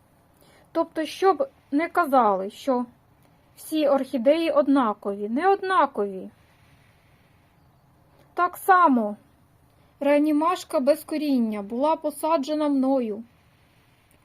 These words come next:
у кору з мохом. І квітконоси я не зрізала. Я тільки їх отак от всі. Тут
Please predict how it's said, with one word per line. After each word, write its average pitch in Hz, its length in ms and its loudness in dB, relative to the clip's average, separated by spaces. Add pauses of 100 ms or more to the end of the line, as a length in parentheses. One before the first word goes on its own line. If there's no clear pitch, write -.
(360)
у 370 120 0
кору 285 520 2 (180)
з 247 140 -8
мохом. 220 640 -2 (2000)
І 320 300 -2 (460)
квітконоси 339 1120 0
я 262 240 2
не 311 160 2
зрізала. 208 840 -4
Я 285 120 -4
тільки 302 380 -10
їх 311 400 -6 (360)
отак 285 460 2
от 262 320 2 (1300)
всі. 285 400 -4 (1300)
Тут 247 280 -10